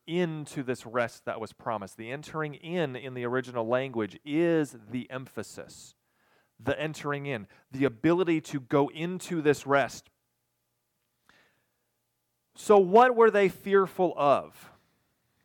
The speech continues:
If the entering into the rest still stands, what should they fear?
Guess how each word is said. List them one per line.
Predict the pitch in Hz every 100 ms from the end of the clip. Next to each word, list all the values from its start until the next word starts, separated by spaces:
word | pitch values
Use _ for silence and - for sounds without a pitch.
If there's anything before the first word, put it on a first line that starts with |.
| _
If | 160 170
the | 175 165
entering | 170 196 202 175 165
into | 165 202 233 - 196
the | 147 127
rest | 117 104 127 - -
still | - - 131
stands, | 113 - - 104 92 98 135 - _
what | 117 165 202
should | - 220
they | 214 180
fear? | - 202 160 -